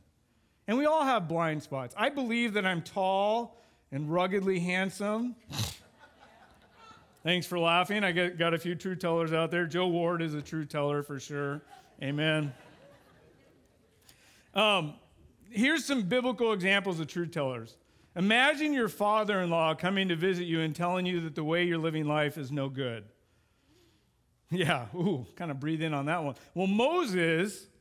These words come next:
a godly man, this is exactly what happened.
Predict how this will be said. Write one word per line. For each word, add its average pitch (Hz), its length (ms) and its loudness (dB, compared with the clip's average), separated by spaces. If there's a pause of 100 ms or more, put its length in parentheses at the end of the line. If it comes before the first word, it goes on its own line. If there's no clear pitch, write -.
(220)
a 175 80 -2
godly 214 580 2
man, 160 440 2
this 190 180 -2
is 208 140 -4
exactly 185 480 0
what 170 160 0
happened. 170 460 -2